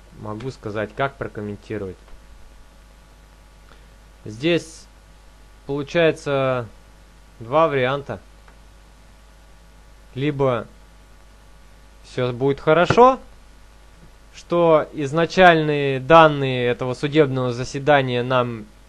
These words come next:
мне не говорят о том, что всё будет хорошо и решение будет положительное, и сайты не заблокируют. Второй вариант — сайты блокируют. Блокиров-, что это означает для нас?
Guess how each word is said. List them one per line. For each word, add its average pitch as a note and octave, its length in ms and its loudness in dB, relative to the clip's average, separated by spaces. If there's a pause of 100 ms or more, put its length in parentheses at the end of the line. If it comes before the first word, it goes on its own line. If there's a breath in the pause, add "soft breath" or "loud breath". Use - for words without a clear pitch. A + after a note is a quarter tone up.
(180)
мне C3+ 500 -4
не B2 160 -8
говорят C3+ 480 0 (280)
о B2 100 -4
том, B2 200 -4
что - 160 -10
всё B2 200 -10
будет A2+ 260 -10
хорошо C3 440 -2
и B2 300 -2
решение A#2+ 480 -6
будет A2+ 300 -8
положительное, A#2 800 -6 (440 soft breath)
и A#2 360 -4
сайты C3 320 -2
не A2+ 140 -8
заблокируют. A2+ 800 -6 (2000 soft breath)
Второй F3 300 8
вариант — G#3+ 300 8
сайты D#3 280 6
блокируют. B2+ 580 0 (1700 soft breath)
Блокиров-, D#3+ 720 4
что - 180 2
это G3+ 320 6
означает C3 540 2
для B2 160 -4
нас? G#2 220 -6